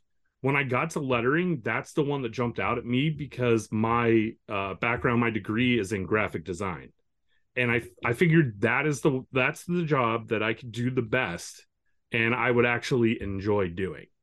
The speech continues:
Um, so from there, I took the, um, Comics Experience lettering class,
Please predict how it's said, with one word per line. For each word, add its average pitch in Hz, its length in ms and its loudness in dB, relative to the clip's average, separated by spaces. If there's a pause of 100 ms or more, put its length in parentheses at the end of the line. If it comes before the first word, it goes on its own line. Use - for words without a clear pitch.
(1000)
Um, 95 340 -6
so 160 240 4
from 147 200 4
there, 123 380 4
I 120 300 2 (140)
took 160 260 0
the, 117 320 2
um, 95 460 -2
Comics 147 300 0
Experience 131 480 0
lettering 131 360 0
class, 85 580 -10